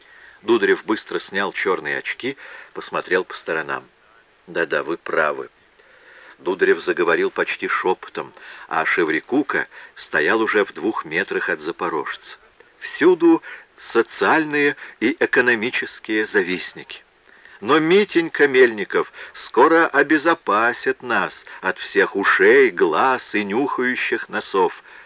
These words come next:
А вы наш, вы же наш. Сколько я вам обещал платить в последний раз? Тысячи две с половиной. А сколько я положил вам при первом разговоре в Останкинском парке?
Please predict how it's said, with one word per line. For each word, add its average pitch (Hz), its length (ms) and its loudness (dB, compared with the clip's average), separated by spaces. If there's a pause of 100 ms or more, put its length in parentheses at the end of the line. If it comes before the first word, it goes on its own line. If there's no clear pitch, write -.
(120)
А 87 160 0
вы 104 240 4
наш, 147 560 2
вы 87 180 2
же 73 180 -2
наш. 120 640 0 (880)
Сколько 202 420 6
я 196 120 8
вам 185 200 4
обещал 170 440 0
платить 156 400 -2
в - 80 -16
последний 139 460 -2
раз? 139 300 2 (1200)
Тысячи 165 440 2
две 135 220 4
с - 80 -6
половиной. 113 600 4 (1120)
А 143 240 6
сколько 180 360 4
я 156 140 6
положил 139 440 4
вам 123 200 4
при 127 180 -2
первом 107 520 4
разговоре 101 580 2
в 92 60 0
Останкинском 90 800 -4
парке? 151 420 0